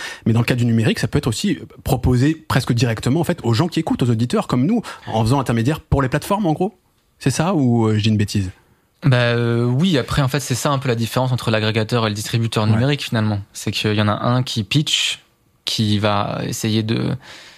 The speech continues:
Speaker 2: de, de, de comment, de convaincre des, des équipes éditoriales de, de pousser, euh, un titre
Speaker 1: Hmm.
Speaker 2: ou un autre, alors que finalement, les agrégateurs ne font pas forcément ce travail-là, ou en tout cas ne s'engagent pas à le faire, et c'est pas
Speaker 1: Hmm.
Speaker 2: contractualisé, euh,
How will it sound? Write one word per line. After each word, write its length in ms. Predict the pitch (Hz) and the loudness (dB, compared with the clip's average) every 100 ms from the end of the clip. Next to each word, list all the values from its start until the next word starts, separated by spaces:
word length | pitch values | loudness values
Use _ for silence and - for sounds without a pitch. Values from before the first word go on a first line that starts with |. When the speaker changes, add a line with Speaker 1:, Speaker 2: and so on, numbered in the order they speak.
| - _ - | -20 _ -4
Speaker 2:
de, 240 | 110 107 | 0 2
de, 300 | 104 104 104 | 2 0 0
de 160 | 104 104 | 0 -2
comment, 560 | - 107 104 104 101 | -2 0 2 2 2
de 80 | 98 | 0
convaincre 540 | 101 - 117 127 127 - | -2 0 2 2 -2 -6
des, 440 | 110 107 104 101 110 - 110 | -2 0 2 0 -2 -2 -2
des 140 | 101 | -2
équipes 220 | 110 - - | -2 -4 -6
éditoriales 580 | 107 - 107 110 117 | -2 0 0 0 -2
de, 260 | 107 101 104 | -2 -2 -2
de 100 | 104 | -4
pousser, 500 | 101 - - 127 120 | -4 -6 -2 0 2
euh, 280 | 110 101 101 | 2 0 0
un 140 | - 104 | -2 -4
titre 380 | - 123 - _ - | -4 -10 -12 _ -2
Speaker 1:
Hmm. 320 | 120 107 101 107 - _ _ _ _ - | 0 0 -2 -8 -16 _ _ _ _ -4
Speaker 2:
ou 160 | 117 104 | 0 2
un 120 | 104 | 2
autre, 400 | 143 160 - - - | 2 0 -8 -10 -6
alors 260 | 110 107 - | -2 -2 -2
que 540 | - 101 101 98 98 | -2 0 0 0 -2
finalement, 720 | 95 - 107 101 113 123 113 - | -2 0 0 2 0 0 -2 -2
les 160 | 107 | -2
agrégateurs 400 | 107 110 104 123 | 0 0 0 0
ne 60 | 117 | -2
font 200 | - 107 | 0 -4
pas 180 | - 117 | -2 -2
forcément 520 | 120 - 117 110 110 | -2 -2 0 2 0
ce 80 | 110 | -2
travail-là, 340 | - 107 123 | -2 0 2
ou 20 | 117 | 0
en 80 | |
tout 80 | 104 | 0
cas 80 | - | 0
ne 60 | 123 | 0
s'engagent 320 | - 117 107 | 0 0 0
pas 80 | - | -2
à 40 | |
le 40 | 113 | -2
faire, 280 | - 131 117 | 0 0 0
et 60 | |
c'est 120 | 98 113 | 0 2
pas 120 | 113 | 2
Speaker 1:
Hmm. 60 | |
Speaker 2:
contractualisé, 640 | 110 104 107 107 107 117 113 | 0 -2 -4 0 0 2 0
euh, 140 | 101 | -2